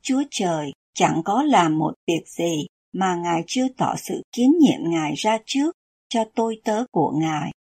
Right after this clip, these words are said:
là các tiên tri. Thượng Đế đã phán bảo một lần nữa trong thời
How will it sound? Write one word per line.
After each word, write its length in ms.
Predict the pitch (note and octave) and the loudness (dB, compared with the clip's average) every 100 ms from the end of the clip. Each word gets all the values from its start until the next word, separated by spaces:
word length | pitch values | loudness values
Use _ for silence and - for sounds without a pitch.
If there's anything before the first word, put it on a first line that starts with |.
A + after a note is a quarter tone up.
| _ | _
là 240 | F3+ E3 - | -2 -2 0
các 180 | A3 B3+ - | -2 -2 -2
tiên 220 | A3+ A3 | -2 -2
tri. 340 | - A3+ G#3+ G3+ _ _ _ _ _ _ _ _ _ _ _ | -4 -4 -4 -8 _ _ _ _ _ _ _ _ _ _ _
Thượng 300 | - F3+ - | -2 0 0
Đế 240 | F3 G3+ C4+ | 0 2 4
đã 180 | E3 D3 _ | 2 0 _
phán 280 | A#3 C4+ D4 | -2 2 2
bảo 200 | C#3+ D3 | 2 0
một 200 | F3 - | -2 -2
lần 220 | E3 F3+ E3+ | -2 -2 -2
nữa 320 | E3 F3 - A#3+ _ _ | -4 -4 -4 -6 _ _
trong 180 | - B3 - | 0 0 2
thời 220 | G3+ | -2